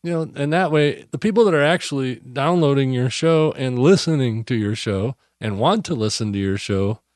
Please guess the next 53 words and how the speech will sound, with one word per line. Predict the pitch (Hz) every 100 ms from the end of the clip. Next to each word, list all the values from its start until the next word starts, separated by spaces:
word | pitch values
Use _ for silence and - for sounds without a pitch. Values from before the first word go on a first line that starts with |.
| _ _ -
or | 101
want | 107 123
to | -
continue | - 107 - 185 170 120
will | 131 151 165 170 - - - -
move | 127 127
over. | 170 165 87 82 _ _ _ _ _ _ _ -
Now, | 143 139
there'll | 139
be | 139 131
a | 147
rate | 113 120 139 - -
of | 120 120
people | 143 135 127 139
that | 135 104 - - -
subscribed | - - 127 - 165 170
to | 139
your | 139
show | - 151 143
way | 143
back | 135 131 131
when, | 139 139 139
and | - 127 123 123
they're | 117 117
still | - 156
subscribed, | - 120 - 151 147 147 131
but | 117
they | 123
haven't | 120 104
listened | 131 175 156
to | 120 107
it |
in | 101
a | 101
while. | 107 101 117 - _ _ _
Well, | 120
they're | 123 120
gonna | 113
stop | 107 - 101 -
getting | - 101
the | 113
episodes, | 110 104 117 160 135
and, | 127 123 120
and | 139 139
those | 151
kind | - 139
of, | 123 _ - _
that, | 131 127 113
you | 123
know, | 113
those | 127 139
people | - 131 151
you're | 143 131 127